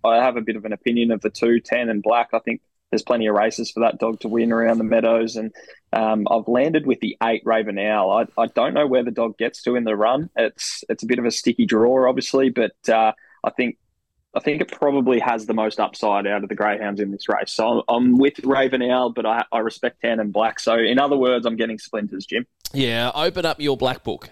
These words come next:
Speaker 2: Um, I'll do you a favour. Open up your black book, grab a pen, put Fabs Max Potato, Tan and Black in there, both as dogs who are gonna win races over six hundred metres. So I'm not exactly sure how this one's gonna play out because there's lots of strength, not a hell of a lot of speed.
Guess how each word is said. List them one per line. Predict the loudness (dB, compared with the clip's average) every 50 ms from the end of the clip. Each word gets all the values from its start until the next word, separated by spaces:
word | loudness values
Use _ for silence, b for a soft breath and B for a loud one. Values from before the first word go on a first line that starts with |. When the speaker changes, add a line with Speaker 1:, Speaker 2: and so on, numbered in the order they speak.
| -10 -6
Speaker 2:
Um, | -6 -4 -4
I'll | -4 -6 -4
do | -2 -2
you | -2 -2 -2
a | -2
favour. | -2 -2 -2 -2 -2 -2 -2
Open | -2 -2 -2 -2 -4
up | -4 -4 -6
your | -6
black | -4 -2 -2 -2 -4 -6
book, | -8 -10 -8 -4
grab | -2 -2 -2 -2
a | -4
pen, | -6 -6 -6 -6 -6 -6 -8
put | -10 -10 -12 -6
Fabs | -4 -2 -2 -2 -4 -6 -6
Max | -6 -6 -6 -6
Potato, | -8 -10 -8 -4 -2 -2 0 0 0 0 -2 -2 -4 b b b b b b b _
Tan | -8 -6 -4 -4 -2 -4
and | -4 -4
Black | -4 -4 -4 -4 -6
in | -8 -6 -4
there, | -4 -4 -4 -4
both | -4 -4 -2 -2 -2 -2 -4 -6 -12 -12 -8
as | -6 -6 -6 -4
dogs | -4 -2 -2 -2 -4 -8 -8
who | -8 -6
are | -6
gonna | -6 -6 -6
win | -8 -8 -6
races | -4 -4 -4 -6 -6 -6 -6
over | -6 -6 -6
six | -8 -8 -8 -8 -8
hundred | -8 -8 -8 -8
metres. | -6 -6 -4 -4 -6 -6
So | -6 -4 -4 -4 -4 -4 B B B B B B B -6
I'm | -4 -2
not | -2 -2 -2 -2
exactly | -2 -2 -4 -2 -2 -2 -4 -2
sure | 0 0 0 0
how | 0 -2
this | -2 -4 -4 -4
one's | -4 -4 -4 -4
gonna | -4 -6 -6
play | -4 -4 -2 -2 0 -2
out | -2 -4 -6
because | -8 -8 -6 -4
there's | -2 -4 -2 -2
lots | -2 -2 -2 -2 -4 -8
of | -10 -10
strength, | -8 -6 -4 -4 -4 -6 -8 -8 -4
not | -4 -2 -2
a | -2 -4
hell | -4 -4 -2 -2 -2
of | -2
a | -2
lot | -4 -6 -6
of | -6 -6
speed. | -8 -6 -4 -2 -2 -2 -2 -2 -4 -6